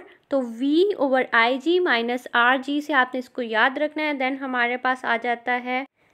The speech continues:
नाइंटी सेवन वाला, तो उसको आपने civil stands for से याद रखना है, in, अ, capacitor current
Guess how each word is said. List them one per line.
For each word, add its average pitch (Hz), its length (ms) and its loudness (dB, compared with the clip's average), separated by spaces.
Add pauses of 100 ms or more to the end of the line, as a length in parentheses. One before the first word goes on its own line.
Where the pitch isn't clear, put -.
(160)
नाइंटी 262 420 0
सेवन 294 420 2
वाला, 311 240 4
तो 311 100 -4
उसको 302 200 -2
आपने 285 200 0
civil 285 440 0
stands 269 520 0
for 311 120 0
से 311 140 -6
याद 269 320 2
रखना 277 220 -4
है, 294 140 -2
in, 320 400 -4 (420)
अ, 277 160 4
capacitor 285 760 2 (100)
current 285 300 4